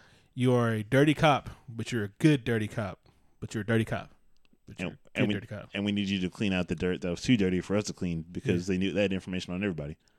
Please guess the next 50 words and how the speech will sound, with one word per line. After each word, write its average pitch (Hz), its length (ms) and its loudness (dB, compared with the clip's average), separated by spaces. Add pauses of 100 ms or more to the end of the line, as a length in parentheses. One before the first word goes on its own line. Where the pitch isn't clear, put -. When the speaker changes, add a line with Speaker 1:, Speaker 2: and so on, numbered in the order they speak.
Speaker 1:
Yeah. 127 220 0 (1040)
And 131 220 2
that's 165 180 8
what 170 100 4
the 151 100 4
whole 147 140 4
thing 165 200 4
about, 135 220 4
but 131 100 0
they 147 140 6
also 151 240 8
try 147 160 2
to 139 60 2
make 139 180 2
him 123 60 -4
feel 160 200 2
bad. 127 320 0
Like, 127 240 -2 (320)
"You 160 320 4
do 131 320 6
what 113 160 0
nobody 120 460 2
else 131 240 4
would 117 120 -4
do, 110 300 0
and 104 160 -6
then 113 140 -4
we 110 80 -2
cover 107 360 -4
it 104 60 -6
up." - 240 -8 (680)
So, 110 420 -2 (100)
kinda, 175 920 8
you 151 220 0
could, 139 300 2 (340)
if 120 200 -2
we 135 220 0
gave 131 380 0
this 123 140 0
to 123 100 -8
somebody 120 380 -4
else, 117 120 -2
they 120 80 -6
probably 113 240 -2
could 117 140 -4
do 117 80 -6
the - 20 -6
same 113 240 -6
damn 110 180 -6
thing. 120 440 -8